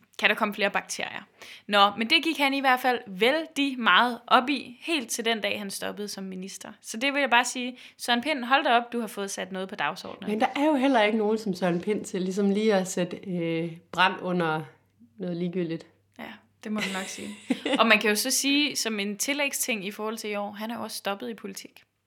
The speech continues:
Speaker 2: Ja.
Speaker 1: I hvert fald på Christiansborg. Nu kommenterer han jo politik i et væk på alle mulige T V-kanaler.
Speaker 2: Du lavede også en lille fejl der, ikke også, Maj?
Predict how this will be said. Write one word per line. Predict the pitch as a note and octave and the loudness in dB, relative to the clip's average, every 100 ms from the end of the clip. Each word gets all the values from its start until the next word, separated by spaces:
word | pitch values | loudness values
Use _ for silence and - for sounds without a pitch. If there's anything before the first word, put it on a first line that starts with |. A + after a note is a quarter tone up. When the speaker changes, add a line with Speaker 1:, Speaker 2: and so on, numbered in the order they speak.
| _ _ - | _ _ -12
Speaker 2:
Ja. | D#3+ A#3+ - | -12 -10 0
Speaker 1:
I | |
hvert | G#3 A3 | 4 6
fald | B3 A3 A#2+ G#3+ - _ _ _ - | 8 6 4 -12 -20 _ _ _ -12
på | F#3 | -6
Christiansborg. | D#3 F3+ - - - - G3 | -6 -6 -10 -8 -6 -8 -12
Nu | G3+ G#3+ G#3 | -8 -6 -6
kommenterer | - G3 F#3 F#3 A3 G3 | -4 -4 -4 -6 -2 -2
han | F#3+ | -2
jo | F3+ | -8
politik | F3 F#3+ F3 - F#3 | -8 -10 -10 -10 -8
i | F3 | -8
et | F3+ | -6
væk | F3+ F3+ - - _ _ | -4 -6 -8 -20 _ _
på | - F#3 G3+ _ _ - G3 F#3+ - | -14 -12 -12 _ _ -16 -14 -14 -10
alle | - G3 | -8 -6
mulige | G3 F#3 F#3 | -6 -8 -10
T | - | -8
V-kanaler. | G3 F3+ G3 F#3+ | -8 -8 -8 -2
Speaker 2:
Du | G3 | 2
lavede | E3+ E3+ E3 | 4 6 4
også | E3+ | 2
en | |
lille | E3 E3 | 0 0
fejl | D#3+ D#3 D3 | 0 0 0
der, | D3 D3 | -2 -4
ikke | C#3+ | -4
også, | D3+ | -6
Maj? | E3 | -8